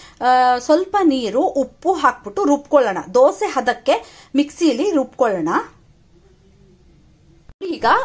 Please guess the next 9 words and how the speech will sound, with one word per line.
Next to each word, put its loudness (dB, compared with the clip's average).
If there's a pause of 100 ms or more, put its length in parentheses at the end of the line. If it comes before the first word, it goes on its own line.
(200)
ಆಮ್, -6
ಆಮ್, -2
ತಿರುಗಿಸ್ಕೊಂಡ್ಮೇಲೆ 0
ಈ 2
ತರ 2 (120)
ಇಷ್ಟು -6
ನೈಸ್ 2
ಆಗಿ 0 (320)
ತಿರುಗಿಸ್ಕೋಬೇಕು. 0